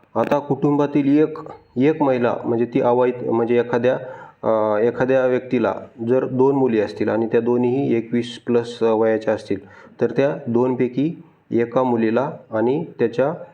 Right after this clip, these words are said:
पत्नीला या योजनेचा लाभ घेता येणार आहे. त्यानंतर खाली आणखी काही, अ, पात्रता दिलेल्या आहेत. बघा, इथे काय दिलेलं आहे, हां, वय, वय तर झालं, अ, पूर्वी साठ होतं, आता पासष्ट केलेलं आहे.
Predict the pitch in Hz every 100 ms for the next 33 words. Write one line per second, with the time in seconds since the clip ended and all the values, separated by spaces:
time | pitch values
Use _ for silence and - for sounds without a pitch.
0 | _ 139 139 143 110 95 - - 120 123
1 | 113 107 107 107 139 - - 110 107 104
2 | 101 101 98 110 143 98 - - _ _
3 | _ _ _ _ _ _ _ _ - 127
4 | 131 - - 131 131 131 123 120 127 127
5 | 127 - 117 117 113 120 117 117 113 110
6 | 110 113 120 - - _ _ 107 101 95
7 | - - _ _ - 131 139 143 139 135
8 | 135 147 147 - - 107 - 117 127 139
9 | 139 123 127 127 131 123 120 120 127 -
10 | 120 117 113 117 113 131 127 127 131 123
11 | 123 127 120 - 117 117 113 113 - 117
12 | 113 113 147